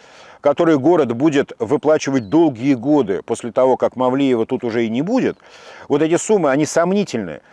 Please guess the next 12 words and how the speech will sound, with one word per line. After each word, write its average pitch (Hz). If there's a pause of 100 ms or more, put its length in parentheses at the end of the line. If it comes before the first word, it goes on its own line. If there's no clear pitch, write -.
(140)
и 151
их 156
нужно 151
точно 131
проверять, 135
насколько 127
рационально 131
бу-, 120
было 127
бы 113
их -
истратить. -